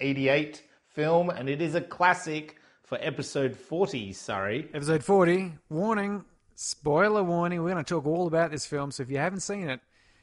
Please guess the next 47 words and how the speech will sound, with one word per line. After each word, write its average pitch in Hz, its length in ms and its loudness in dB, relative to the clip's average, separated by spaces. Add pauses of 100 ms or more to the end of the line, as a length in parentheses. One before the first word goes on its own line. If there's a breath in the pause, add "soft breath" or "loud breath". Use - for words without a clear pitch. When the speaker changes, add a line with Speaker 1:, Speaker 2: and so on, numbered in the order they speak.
(180)
Speaker 2:
you 143 80 -6
better 143 100 0
go 156 240 0
get 156 200 -4
yourself 147 540 -2
a 135 200 -4
copy 180 580 -4
and 135 300 -4 (120)
watch 143 360 -4
it, - 320 -10
and 156 100 -8
then 190 80 -8
come 190 160 -6
back. 202 280 -12 (260)
Speaker 1:
Yeah, 185 140 4 (180)
please 151 240 -2
come 92 180 -14
back. 95 280 -14 (160)
Please 143 180 -8
come 87 180 -16
back. 110 300 -16 (440 loud breath)
Um, 151 440 6
and 170 160 0
seeing 240 200 0
how 190 80 4
you're 170 340 4
good 135 300 0
at 123 320 2
all 127 340 -2
of 104 160 -10
the 113 500 -6
Japanese 117 920 -6
Speaker 2:
Oh. 135 40 -2
Speaker 1:
names, 131 680 0
sorry, 170 400 4
I'm 170 160 -2
gonna 156 160 0
hand 135 260 -2
it 123 80 -2
over 120 160 2
to 117 160 -14
you 151 160 -4
tonight 117 400 -8
for - 80 -10
all 117 140 -8
the 113 100 -12
names, 123 540 -12